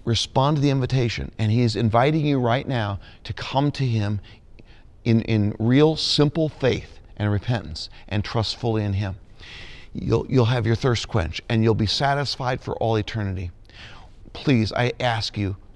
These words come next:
don't hold back. He wants to give you the river, the water of life. He wants to give you eternal blessing. He wants to give you forgiveness of your sin through his death and resurrection. Please come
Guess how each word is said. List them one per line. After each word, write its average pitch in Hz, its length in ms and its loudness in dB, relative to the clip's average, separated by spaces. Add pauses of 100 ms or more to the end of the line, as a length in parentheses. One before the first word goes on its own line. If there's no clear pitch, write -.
(100)
don't 147 200 4
hold 123 280 0
back. 92 360 -2
He - 200 -2
wants 151 380 0
to 135 100 -2
give 123 280 0
you 107 300 -2 (460)
the 113 100 0
river, 139 580 0 (260)
the 98 80 -2
water 135 520 6
of 127 120 -2
life. 104 520 -6 (160)
He - 140 0
wants 143 260 4
to 139 80 0
give 123 220 2
you 110 280 0 (300)
eternal 147 680 0 (200)
blessing. 117 480 2 (160)
He 143 120 2
wants 139 320 4
to 143 120 2
give 131 200 2
you 127 140 2
forgiveness 139 640 0
of 117 160 -2
your 113 120 0
sin 98 440 -2 (200)
through 104 120 -2
his 101 120 0
death 110 200 0
and 123 100 -2
resurrection. 98 640 -2 (300)
Please 139 680 4 (220)
come 101 440 0